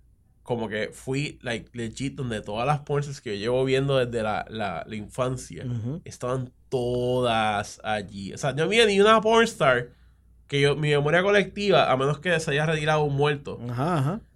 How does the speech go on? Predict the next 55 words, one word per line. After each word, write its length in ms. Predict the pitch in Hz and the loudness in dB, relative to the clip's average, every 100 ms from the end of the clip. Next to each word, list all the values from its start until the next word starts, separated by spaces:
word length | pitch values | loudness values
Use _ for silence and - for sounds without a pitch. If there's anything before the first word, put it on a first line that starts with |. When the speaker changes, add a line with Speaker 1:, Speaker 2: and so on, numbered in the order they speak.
| _ | _
Speaker 1:
que 400 | - 131 131 - _ | -6 -2 -2 -4 _
yo 580 | 127 120 139 151 170 - | -14 -2 2 4 4 2
digo, 560 | - 127 127 147 143 - | -10 -8 -4 -2 -2 -2
"Ah, 180 | - 131 104 | -2 -2 -2
no, 160 | 113 - | -8 -6
no 120 | 117 | -4
la 160 | 117 | -4
vi". 200 | 110 78 - _ | -4 -8 -16 _
Pero 180 | - 131 | -4 -2
por 140 | 120 127 | 0 0
lo 120 | 120 | 2
menos, 200 | 135 165 | 2 2
mira, 320 | 139 117 95 | 2 0 -2
este, 240 | 117 - | -4 -6
A 120 | 123 127 117 113 | -6 -4 -4 -4
J 100 | - 147 | 0 0
Applegate, 420 | 160 156 151 - | 0 -2 -2 -4
esa 140 | - | -6
mujer 440 | 135 131 135 143 139 | -4 -2 0 -2 -2
Speaker 2:
Era 160 | 120 120 | -4 -2
Sarah 260 | 127 127 | 2 2
J, 280 | 123 143 160 | 4 8 8
que 340 | 156 127 123 120 127 | 8 2 4 2 0
Speaker 1:
Sarah 280 | 147 131 123 | 0 4 4
J 120 | 117 | 4
estaba 360 | 135 156 151 135 | 4 4 4 4
Speaker 2:
<laughs> 20 | |
Speaker 1:
allí. 260 | 117 120 135 | 2 -2 -4
Speaker 2:
Sí, 20 | - | -2
me 100 | 165 | -2
imagino, 420 | 160 143 196 233 | 0 0 0 -2
sí, 80 | - | 4
Speaker 1:
Sarah 180 | 139 135 | 6 6
Speaker 2:
está 100 | 147 | 4
Speaker 1:
J, 200 | 170 - | 2 0
Sarah 160 | 143 | 2
J 100 | 131 147 | 2 2
está 180 | 156 | 0
cada 200 | 196 220 | 2 4
rato 180 | 196 202 | 4 2
en 60 | 185 | -2
todas 160 | 160 | 0
las 60 | 147 | 0
mierdas. 200 | 131 117 | 2 0
Speaker 2:
Sí. 80 | 156 | 4
Speaker 1:
Sarah 100 | 147 | 4
J 120 | 127 139 202 | 4 2 -2
estaba 280 | 160 165 135 | -2 2 4
allí. 340 | 117 113 160 - - _ - | 4 0 -4 -8 -18 _ -14
Estaba 340 | 139 143 139 | -4 4 6
A 40 | 120 | 6
J 360 | 135 123 120 101 | 2 0 -2 -4
Applegate. 460 | 123 143 165 185 190 131 | -4 -4 -2 -4 -4 -8
Estaba, 540 | - 120 117 131 127 | -6 -2 2 4 4
este, 960 | 120 - 131 123 117 113 110 107 101 | 2 -6 -4 0 0 0 0 0 -4